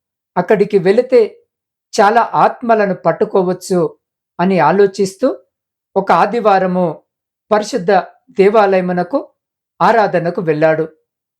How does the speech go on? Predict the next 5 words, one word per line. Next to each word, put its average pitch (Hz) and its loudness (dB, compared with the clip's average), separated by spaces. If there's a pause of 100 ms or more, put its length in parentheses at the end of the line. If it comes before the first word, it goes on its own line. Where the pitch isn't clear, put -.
(180)
ఆ 196 4
దినం 214 -2 (340)
రాబర్ట్ 196 0
మెఫత్ 175 -2
గారు 175 -2